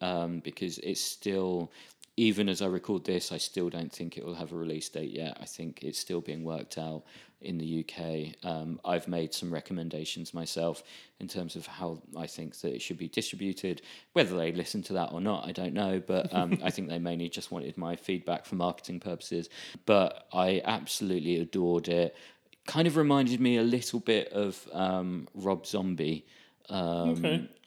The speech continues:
Speaker 1: uh, it kind of has that tone, um, but I haven't felt this way about a film since Inland Empire,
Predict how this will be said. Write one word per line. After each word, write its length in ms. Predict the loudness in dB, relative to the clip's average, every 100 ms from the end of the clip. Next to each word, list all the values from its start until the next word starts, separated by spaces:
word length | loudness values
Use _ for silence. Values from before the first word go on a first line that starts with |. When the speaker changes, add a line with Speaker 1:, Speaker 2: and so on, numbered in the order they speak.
| -4
Speaker 1:
uh, 320 | 0 2 0 -2
it 160 | -6 -6
kind 260 | -4 -4
of 100 | -6
has 260 | -8 -6 -4
that 260 | -4 -4 -8
tone, 540 | -4 0 0 -2 -6 -10 -20 -20 _ -6
um, 640 | 0 0 0 -2 -4 -6 -12 _ -20 _
but 360 | 2 2 2 -8 _ _ _ _ _ _ -10
I 80 | -6
haven't 380 | -2 0 0 0
felt 360 | 4 4 4
this 180 | 0 -2
way 140 | 0 0
about 220 | 0 -2
a 20 |
film 340 | -2 0 0 -2
since 300 | -4 -6 -4
Inland 420 | -4 -2 -2 -2 -2
Empire, 640 | -2 -4 -4 -2 -2